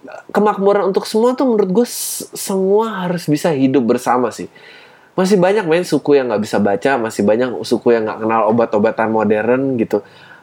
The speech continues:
Eh, konsentrasinya kenapa nggak ke situ gitu? Eh, kayak korek api ya, semua, seberapa keren sih korek api gitu? T V gitu, hitam putih, berwarna, H D, sekarang ultra H D kayak.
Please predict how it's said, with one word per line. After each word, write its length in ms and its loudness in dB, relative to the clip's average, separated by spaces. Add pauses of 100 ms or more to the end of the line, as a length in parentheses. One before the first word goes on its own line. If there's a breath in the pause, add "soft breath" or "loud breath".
(140)
Eh, 200 -16 (840)
konsentrasinya 640 0
kenapa 320 0
nggak 160 0
ke 80 -14
situ 400 2
gitu? 320 -2 (800 loud breath)
Eh, 640 2
kayak 160 0
korek 320 0
api 280 0 (120)
ya, 80 -6
semua, 320 0
seberapa 480 2
keren 320 -2
sih 80 -4
korek 320 -2
api 400 2
gitu? 160 0 (240 loud breath)
T 160 2
V 320 2
gitu, 160 2
hitam 240 0
putih, 320 2
berwarna, 640 2
H 320 0
D, 320 2
sekarang 400 0
ultra 400 2
H 320 -2
D 240 4
kayak. 320 0